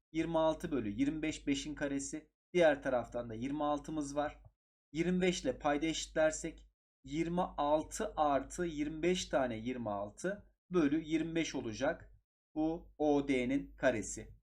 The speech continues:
Bunu s-, söyleyebiliriz. Bakın yirmi beş ile yani, e, yirmi beş ile biri toplarsak üst tarafta yirmi altı tane yirmi altı olacak. Yirmi altı çarpı yirmi altı bölü yirmi beş. Karekökünü alırsak yirmi altı bölü beş diye çıkacak. Tabii ki şu uzunluk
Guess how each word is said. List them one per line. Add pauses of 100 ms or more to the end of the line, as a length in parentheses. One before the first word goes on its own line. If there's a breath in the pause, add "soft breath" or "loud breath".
(120)
Bunu
s-, (460)
söyleyebiliriz. (280)
Bakın
yirmi
beş
ile (360)
yani,
e,
yirmi
beş
ile
biri
toplarsak
üst
tarafta
yirmi
altı
tane
yirmi
altı
olacak.
Yirmi
altı
çarpı
yirmi
altı (260)
bölü
yirmi
beş. (280)
Karekökünü
alırsak
yirmi
altı
bölü
beş
diye
çıkacak.
Tabii
ki
şu
uzunluk